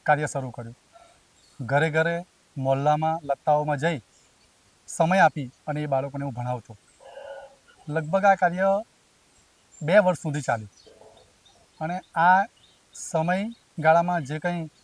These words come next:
પ્રેસ નોટ, સોશિયલ મીડિયા પર સમાચારો, મારી Facebook વોલ ઉપરથી અમુક લોકોએ આ સમાચારો નિહાળ્યા અને અમદાવાદ સ્થિત ટ્રેસના ફાઉન્ડેશન મને રૂબરૂ મળવા માટે આવ્યા.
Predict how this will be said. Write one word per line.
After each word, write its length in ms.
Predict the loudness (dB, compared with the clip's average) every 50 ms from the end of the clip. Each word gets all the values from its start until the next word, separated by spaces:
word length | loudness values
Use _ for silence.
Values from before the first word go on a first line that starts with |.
| _ _ _ _ _ -8
પ્રેસ 220 | -4 -4 -4 -4 -4 -4
નોટ, 220 | -2 -2 -2 -2 -4 _ _ _ _ -12 -10
સોશિયલ 320 | -10 -8 -4 -4 -4 -4
મીડિયા 300 | -4 -4 -2 0 0 0
પર 180 | 0 0 -2 -2 -4 -10
સમાચારો, 640 | -12 -6 -4 0 0 0 0 0 0 -2 -2 -4 -6 -8 _ _ _ _ _ _ _ _ -20 -20 _ _ _ _ _ _ _ _ _ _ _ _ _ _ _ _ -6
મારી 380 | -4 -2 -2 -2 -2 -4 -6 -6
Facebook 640 | -8 -8 -8 -8 -8 -8 -8 -10 -10 -12 -16 -20 -20 _ -14
વોલ 240 | -6 -2 -2 -2 -2
ઉપરથી 600 | -2 -2 -2 -2 -2 -2 -4 -6 -6 -6 -6 -8 -12 _ _ _ _ _ _ _ _
અમુક 220 | -6 -6 -4 -4 -4
લોકોએ 480 | -6 -4 -2 0 0 0 0 -2 -4 -8 _ _ -6
આ 60 | -6 -4
સમાચારો 460 | -4 -2 -4 -4 -4 -4 -4 -6 -6
નિહાળ્યા 420 | -6 -2 2 2 2 2 2 -4 _ _ _ _ _ _ _ _ _ _ _ _ _ _ _ _ _ _ -10
અને 120 | -8 -6
અમદાવાદ 520 | -4 -4 0 2 4 4 4 4 0 -2
સ્થિત 300 | -10 -14 -8 -4 -4 -4 -4 _ _ _ _ _ _ _ -12
ટ્રેસના 320 | -10 -10 -8 -4 -2 -2
ફાઉન્ડેશન 640 | -2 0 -2 -2 -2 -4 -6 -4 -4 -4 -6 -6 -8 -12 _ -20 _ _ _ _ _ _ _ -8
મને 180 | -6 -4 -4 -2
રૂબરૂ 380 | -4 -4 -4 -4 -4 -4 -6 -6 -8
મળવા 240 | -6 -2 0 0
માટે 200 | 0 0 -2 -2
આવ્યા. 200 | -4 -6 -6 -10